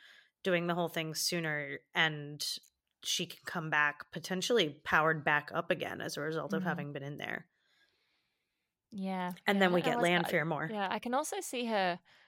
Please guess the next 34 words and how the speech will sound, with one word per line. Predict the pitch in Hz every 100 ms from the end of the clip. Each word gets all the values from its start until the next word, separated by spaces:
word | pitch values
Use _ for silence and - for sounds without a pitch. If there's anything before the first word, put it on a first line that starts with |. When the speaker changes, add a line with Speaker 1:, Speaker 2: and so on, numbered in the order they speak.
| _ -
Speaker 2:
not | 170 170
coming | - 170 107
back. | 170 156 - - - - _ _ _ _
Like, | 202 165
maybe | 170 175 185 170 170 _
Speaker 1:
You | - -
think | - 170
so? | - 202 214 220 _ _ _ - - _ -
Speaker 2:
Yeah, | 208 208 175
I | 190
don't | 254 294
think | 285
she | - 196
needs | 175 175 214 262 -
to | -
come | - 120 139
back. | - - _ _ _ _ _ _ _ _ _ _ _ _ -
I |
think | 208 202
Speaker 1:
I |
Speaker 2:
you | 202
Speaker 1:
don't | 240
Speaker 2:
can | 202
Speaker 1:
think | 202
Speaker 2:
have | 190
Speaker 1:
she |
does. | 190
Speaker 2:
Alanna | 185 185 190 190 180
and | 180
Nynaeve | 180 180 180 185 190
at | 185 -
the | 190 190 -
last | - 175 -
battle. | 196 185 190 196